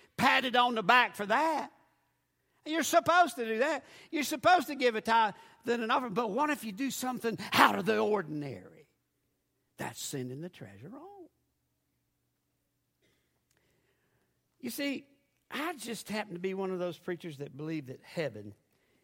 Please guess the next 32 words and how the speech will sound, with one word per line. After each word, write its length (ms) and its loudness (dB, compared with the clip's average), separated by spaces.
is 200 -8
real. 300 -8
And, 140 -6
and 160 -4
you 60 -2
know 100 -4
what? 260 -2
I 60 -4
believe 260 -2
it's 120 -8
in 100 -4
the 80 -4
Bible. 320 -2
If 120 -12
you 120 -4
want 160 -2
to 260 -6
read 260 -6
with 200 -6
me, 160 -6
it's 180 -10
in 300 -6
Revelation 600 -4
chapter 320 -8
twenty-one, 520 -10
if 100 -14
you 80 -10
want 100 -8
to 40 -6
look 140 -12
at 160 -12
it. 120 -18